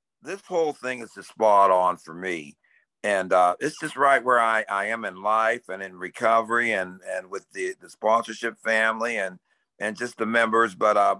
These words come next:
like, the two, um, the two sentences here,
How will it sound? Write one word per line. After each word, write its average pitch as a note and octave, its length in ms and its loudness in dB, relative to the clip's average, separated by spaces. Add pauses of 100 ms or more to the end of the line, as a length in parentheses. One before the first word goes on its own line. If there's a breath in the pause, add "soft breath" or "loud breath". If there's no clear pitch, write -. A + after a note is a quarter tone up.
(120)
like, G#2+ 280 -2
the G2+ 180 -18
two, D#3 320 -6
um, A2 320 2
the G2 100 -12
two D3+ 220 -8
sentences A#2 580 -4
here, F2+ 240 -6